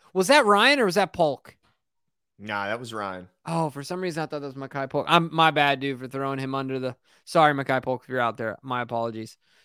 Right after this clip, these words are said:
Speaker 1: Don't block us on Twitter. Uh,
Speaker 2: Sorry.
Speaker 1: really quickly before we get to Tom Votto's, think, I wanna answer your question real quick.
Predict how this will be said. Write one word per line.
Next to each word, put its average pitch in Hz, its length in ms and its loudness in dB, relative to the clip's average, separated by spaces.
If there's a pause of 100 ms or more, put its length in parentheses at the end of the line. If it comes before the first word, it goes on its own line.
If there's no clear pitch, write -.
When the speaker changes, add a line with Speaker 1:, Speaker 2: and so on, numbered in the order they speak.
Speaker 1:
Don't 151 180 4
block 127 220 2
us 127 140 -8
on 117 80 -6
Twitter. 120 340 -4 (220)
Uh, 185 140 12
Speaker 2:
Sorry. 175 80 6
Speaker 1:
really 208 180 8
quickly 196 240 2
before 190 160 0
we 190 60 2
get 180 80 -4
to 175 60 -6
Tom 185 280 2
Votto's, 175 420 4 (340)
think, 190 380 -2
I 160 120 6
wanna 196 220 2
answer 185 300 0
your 175 80 0
question 190 400 -2
real 160 140 -2
quick. 160 400 -4